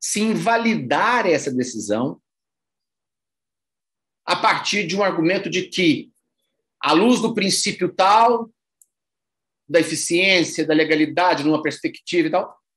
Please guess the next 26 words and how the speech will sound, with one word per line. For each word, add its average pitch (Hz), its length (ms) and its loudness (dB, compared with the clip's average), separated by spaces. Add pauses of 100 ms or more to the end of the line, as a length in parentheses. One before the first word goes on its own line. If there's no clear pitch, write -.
(880)
é 185 80 2
nulo 175 340 2
aquela 156 260 0
decisão, 143 560 -4
porque - 260 0
outra 196 420 6
seria 151 440 2
melhor. 131 640 4 (2250)
Então, 254 120 0
me 320 100 4
parece 226 480 0
que 208 180 -2
há, 220 180 2
sim, 202 460 -4
uma, 135 480 -2
uma, 120 480 -10 (1400)
um, 151 500 -14
algo 170 300 0
muito 233 180 0
importante, 226 640 -2
positivo, 226 800 0
que - 80 -6
essa 180 160 -2
teoria, 175 520 0
e 151 120 6
aí 175 300 2